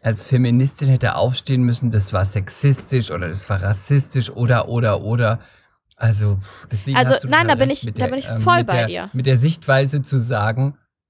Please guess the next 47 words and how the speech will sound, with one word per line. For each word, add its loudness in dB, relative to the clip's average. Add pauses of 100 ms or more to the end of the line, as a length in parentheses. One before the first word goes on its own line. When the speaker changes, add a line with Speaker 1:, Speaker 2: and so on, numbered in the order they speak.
(120)
Speaker 1:
dass 0
es -2
total 0
arrogant 2
auch -4
war, 0
von -4
wegen, -2 (680)
"Jetzt 2
hast 0
du 2
meinen 2
Hofstaat, 0
meine 0
Frau, 0
mein 0
was 0
auch -4
immer 0 (280)
beleidigt 2
und 0
jetzt -2
zeige 2
ich -2
dir -4
mal 2
hier, 4
wer 0
der 0
King 2
ist." -2 (300)
Aber -8
es -6
ist -12
eigentlich -8
ganz 0
gut, -6
dass 2
es -8
passiert 0
ist, -8
weil 0 (300)
man 2
sieht 2
dadurch, 0
zumindest -4
ich -2